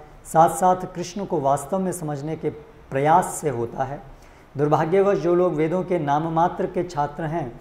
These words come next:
वे इंद्र तथा चंद्र जैसे विभिन्न देवों को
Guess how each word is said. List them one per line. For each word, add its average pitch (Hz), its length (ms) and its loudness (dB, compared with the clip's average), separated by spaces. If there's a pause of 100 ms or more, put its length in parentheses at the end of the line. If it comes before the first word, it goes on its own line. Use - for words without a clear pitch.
(380)
वे 156 100 0
इंद्र 202 420 2
तथा 170 300 0
चंद्र 170 540 -2 (640)
जैसे 156 540 2
विभिन्न 160 460 0
देवों 175 340 2
को 151 380 -4